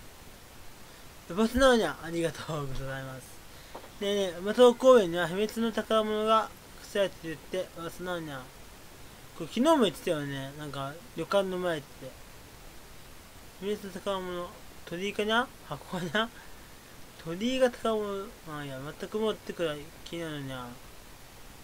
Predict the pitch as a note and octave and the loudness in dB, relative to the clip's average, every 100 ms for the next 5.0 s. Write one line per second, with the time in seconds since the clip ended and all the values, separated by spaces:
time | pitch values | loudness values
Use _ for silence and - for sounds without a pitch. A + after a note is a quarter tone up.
0 | - - - - - - - - - - | -18 -16 -18 -18 -18 -18 -18 -18 -18 -18
1 | - G#5 C6+ - - - - - - - | -12 -10 -10 -12 -16 -16 -16 -16 -16 -16
2 | - - - - - - - - - - | -16 -16 -16 -16 -16 -16 -18 -18 -16 -12
3 | - F3+ F3 D#3+ - C#4+ A#3+ A3+ A#3 - | -8 0 0 2 2 6 6 6 4 2
4 | F#3+ F3 E3 D3+ C#3+ C#3 A3+ F#3+ D3+ | -2 0 0 -2 -6 0 4 4 4